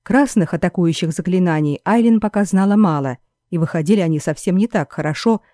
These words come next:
как хотелось бы. Разве что молот Пресветлого. Этот прием, как ни странно, у нее стал получаться почти сразу. Но не на живом противнике, конечно, а на манекене.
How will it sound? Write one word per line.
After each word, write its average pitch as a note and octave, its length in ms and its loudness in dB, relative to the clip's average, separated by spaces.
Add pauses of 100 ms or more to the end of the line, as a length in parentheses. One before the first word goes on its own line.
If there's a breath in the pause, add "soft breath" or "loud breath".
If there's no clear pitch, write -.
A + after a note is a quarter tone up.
как - 200 -12
хотелось D#3+ 540 -2
бы. - 180 -10 (640)
Разве F3 320 2
что F3+ 240 -2
молот F3+ 300 0
Пресветлого. F3 760 -2 (760)
Этот A#3+ 260 0
прием, A3+ 440 4
как - 260 -2
ни G3 60 4
странно, F#3 580 0 (180)
у E3 60 -2
нее D#3+ 200 2
стал F3+ 260 -4
получаться F3 600 -4
почти F3 340 -6
сразу. D3 580 -4 (440)
Но F3 100 2
не E3 100 4
на E3 100 2
живом G#3 300 2
противнике, D3+ 760 -2 (160)
конечно, D3+ 560 -2 (260)
а F3+ 100 -2
на E3+ 100 2
манекене. E3+ 680 0